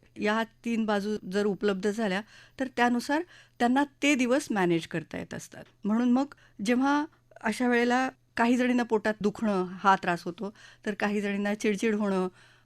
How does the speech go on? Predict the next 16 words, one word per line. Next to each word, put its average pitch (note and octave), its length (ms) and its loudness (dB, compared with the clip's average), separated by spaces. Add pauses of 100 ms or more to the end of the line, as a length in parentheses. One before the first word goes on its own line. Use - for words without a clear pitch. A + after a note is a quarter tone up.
पायामध्ये F#3+ 440 4
गोळे F#3+ 300 2
येणं, E3+ 300 2 (340)
तर E4 80 2 (180)
ह्या C#4+ 420 4
सगळ्या C4+ 300 0
गोष्टी B3 320 -2
हार्मोन्समुळे G#3+ 760 0
घडत F3+ 320 -4
असतात. - 260 -8 (180)
आणि C4+ 240 2 (520)
मग B3+ 200 2 (360)
पोषक A3+ 380 2
आहार A3 280 2
जर A3 180 0
घेतला F#3 400 -2